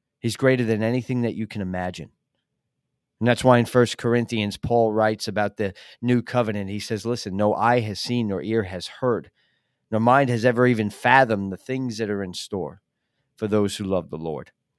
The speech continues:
It's because when you take your imperfections and then you begin to trust the perfection of God,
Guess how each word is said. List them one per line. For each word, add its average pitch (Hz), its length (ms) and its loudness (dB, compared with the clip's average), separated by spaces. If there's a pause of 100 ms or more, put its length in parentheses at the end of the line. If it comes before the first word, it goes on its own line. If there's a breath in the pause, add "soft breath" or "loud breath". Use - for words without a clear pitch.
(640)
It's - 140 -10
because 110 340 2
when 110 180 2
you 120 100 4
take - 540 0 (640)
your 120 220 2
imperfections 98 920 -4 (760)
and 110 140 0
then 107 120 2
you 104 80 -2
begin 107 260 0
to 101 80 0
trust - 500 2
the 104 80 -4
perfection 104 640 -4
of 85 140 -10
God, 95 420 2